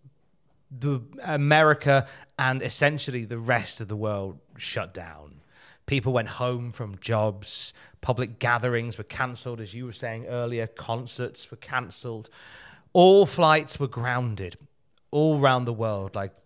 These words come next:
like airports just, they stopped, they, they stopped whilst they figured out what had happened. So, of course, in amongst all of this, W W F's taping of SmackDown,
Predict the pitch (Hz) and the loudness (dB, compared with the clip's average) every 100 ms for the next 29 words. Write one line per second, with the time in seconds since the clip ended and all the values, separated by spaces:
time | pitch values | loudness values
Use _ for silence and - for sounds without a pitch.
0 | _ - 110 98 71 117 110 - 104 92 | _ -12 -10 -10 -10 -10 -8 -4 -4 -4
1 | - - _ 107 - - - _ _ - | -8 -10 _ -8 -6 -8 -12 _ _ -20
2 | - 131 117 113 - 113 - - - 107 | -20 -14 -10 -8 -6 -8 -8 -16 -8 -6
3 | - - - 160 - - 170 - - - | -6 -2 0 0 2 2 2 0 -14 -18
4 | - - - 135 131 123 127 - 127 127 | -20 -20 -2 2 4 2 -2 -2 0 2
5 | 123 117 104 113 101 - 117 - 95 87 | 0 -2 -4 -4 -4 -4 -4 -4 -10 -14
6 | - _ _ _ _ - - 156 135 - | -18 _ _ _ _ -20 -12 -8 -6 -4
7 | 156 - 160 147 147 - 143 131 123 117 | -4 -2 -2 0 -2 0 0 2 0 -2
8 | - - - _ _ 151 139 143 131 135 | -6 -14 -20 _ _ -2 0 0 -2 0
9 | 131 117 - 135 131 127 117 - 131 117 | -2 -4 -4 -4 -2 -6 -6 -6 0 0
10 | - - 113 101 101 | -2 -6 -4 -4 -8